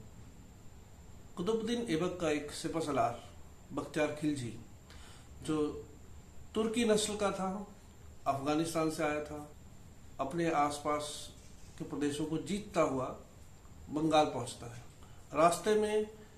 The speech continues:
वो एक बार बीमार पड़ता है और आयुर्वेद के दवाई की वजह से वो ठीक भी हुआ।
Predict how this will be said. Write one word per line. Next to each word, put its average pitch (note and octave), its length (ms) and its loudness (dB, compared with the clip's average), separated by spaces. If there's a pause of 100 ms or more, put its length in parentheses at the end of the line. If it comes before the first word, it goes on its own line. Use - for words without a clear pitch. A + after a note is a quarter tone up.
(440)
वो E3 80 4
एक E3 180 2
बार C#3 140 2
बीमार B2+ 280 2
पड़ता D#3+ 320 -2
है D#3+ 260 -4 (1400)
और F#3+ 280 -2
आयुर्वेद G#3 640 8
के F3+ 140 4 (600)
दवाई D3 280 6
की D#3+ 120 2
वजह B2+ 240 0
से D#3 180 -4
वो G3+ 240 -4
ठीक D#3 260 0
भी A#2+ 60 -8
हुआ। A2 80 -10